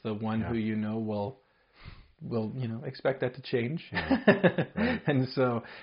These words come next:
Speaker 1: even though it's a throne of grace, uh, we also want to, to hide from it because,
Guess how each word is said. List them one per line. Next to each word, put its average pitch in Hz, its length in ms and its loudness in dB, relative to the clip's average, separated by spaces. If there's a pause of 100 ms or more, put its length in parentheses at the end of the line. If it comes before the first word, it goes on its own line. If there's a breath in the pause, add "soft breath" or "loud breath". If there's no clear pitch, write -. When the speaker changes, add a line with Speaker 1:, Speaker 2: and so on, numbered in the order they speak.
Speaker 1:
even 131 180 6
though 131 120 10
it's 127 120 6
a 120 40 4
throne 131 260 6
of 107 120 2
grace, 127 580 0
uh, 107 180 0
we 104 160 -2
also 104 640 -2 (160)
want 101 280 -4
to, 95 440 -6
to - 80 -16
hide 98 200 -6
from 101 140 -4
it 90 120 -6
because, 95 480 -4